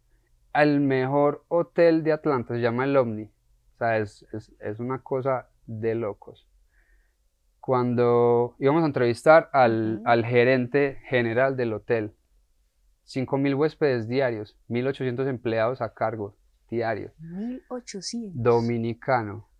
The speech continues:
Speaker 1: treinta y cuatro años. Contando la historia, nos dimos cuenta que ocho años antes él había sido botones del mismo hotel.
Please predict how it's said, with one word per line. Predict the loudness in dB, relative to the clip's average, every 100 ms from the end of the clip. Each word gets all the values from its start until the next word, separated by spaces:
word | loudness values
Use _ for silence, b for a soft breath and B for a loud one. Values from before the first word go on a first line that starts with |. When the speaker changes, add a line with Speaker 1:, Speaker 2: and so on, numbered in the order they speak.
| _
Speaker 1:
treinta | -2 -2 -2
y | -8
cuatro | -4 -4 -2 0
años. | 0 0 -8 -14 _ _ _ _
Contando | -10 -8 -4 0
la | 0
historia, | 0 0 0 0
nos | -2
dimos | -2 -6
cuenta | -4 -4 -4 -8
que | -4 -4 -4 -8 -10
ocho | -2 -2 -2 -2
años | 0 -2 -4
antes | -4 -2 -2
él | 0 2
había | 2 2
sido | 2 0 0
botones | -2 -2 -2 -2 -4 -4
del | -4 -2
mismo | -4 -6 -8
hotel. | -6 -4 -4